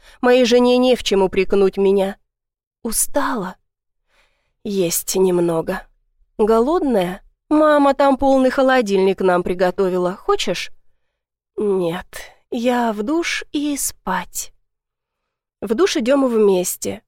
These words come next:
раздеваемся, заходим в просторную кабину и снова доказываем друг другу, как сильно скучали. «Куда выпавший зуб Наты дели?» спрашивает Маша, прижимаясь ко мне в кровати.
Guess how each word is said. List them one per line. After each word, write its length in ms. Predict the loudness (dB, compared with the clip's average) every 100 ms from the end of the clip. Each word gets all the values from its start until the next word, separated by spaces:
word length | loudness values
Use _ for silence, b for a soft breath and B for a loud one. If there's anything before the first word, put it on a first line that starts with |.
| _ -4
раздеваемся, 920 | -4 -2 -2 0 2 0 -2 -2 -2
заходим 540 | 0 -2 -2 -2 -2
в 100 | -2
просторную 680 | -2 -2 -2 -2 0 0 0
кабину 640 | 0 0 0 0 0 0 -4 _ _ _ _ -4
и 140 | -2
снова 600 | -2 0 2 2 2 2
доказываем 840 | 2 0 -2 0 0 0 2 2 2
друг 240 | 0 -2
другу, 320 | 0 0 0 -2
как 240 | -4 -4
сильно 340 | -4 -2 -2
скучали. 760 | -4 -6 -6 -4 -6 -6 -10 -16 _ _ _ _ _ _ _ _ _ _ _
«Куда 400 | -4 0 2 2
выпавший 640 | 2 2 2 0 0 0 0
зуб 380 | 0 -4 -2 -2
Наты 440 | 0 0 0 0
дели?» 460 | 2 2 2 0 -6 _
спрашивает 680 | -6 0 2 2 0 2 2
Маша, 360 | 2 0 -2 -4
прижимаясь 580 | -2 0 0 2 0
ко 140 | 0 0
мне 180 | 2 0
в 80 |
кровати. 560 | -2 -2 -2 -4 -8